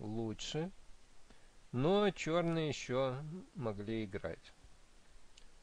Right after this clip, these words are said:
После слон С семь белые побили слон бьёт Е четыре. И у белых выигранная позиция.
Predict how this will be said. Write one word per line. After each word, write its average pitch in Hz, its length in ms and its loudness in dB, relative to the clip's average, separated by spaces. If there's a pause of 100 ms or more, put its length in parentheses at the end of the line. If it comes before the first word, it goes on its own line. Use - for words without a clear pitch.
(180)
После 156 420 4
слон 143 340 4
С 127 200 0
семь 202 480 2 (1600)
белые 151 420 6
побили 151 520 2
слон 165 460 4
бьёт 101 320 0
Е 87 180 -4
четыре. 101 600 -6 (1800)
И 139 60 -6
у 127 160 4
белых 175 480 4
выигранная 135 680 4
позиция. 101 760 -2